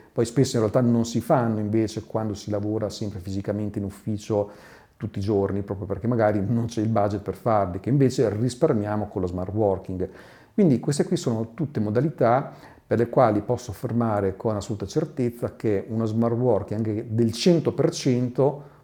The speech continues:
può dare solo benefici. Poi, una volta superata questa fase, la mia raccomandazione è di non smontare tutto, anzi di portarla avanti questa pratica, ma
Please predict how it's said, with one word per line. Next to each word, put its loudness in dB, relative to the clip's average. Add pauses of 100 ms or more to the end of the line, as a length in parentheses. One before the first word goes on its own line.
può 2
dare 6
solo 0
benefici. -2 (380)
Poi, 6 (160)
una 0
volta 4
superata 0
questa -2
fase, 2 (220)
la -2
mia 0
raccomandazione 0
è -4
di 0
non 2
smontare 4
tutto, -2
anzi -4
di -6
portarla 2
avanti 0
questa -4
pratica, 0
ma -2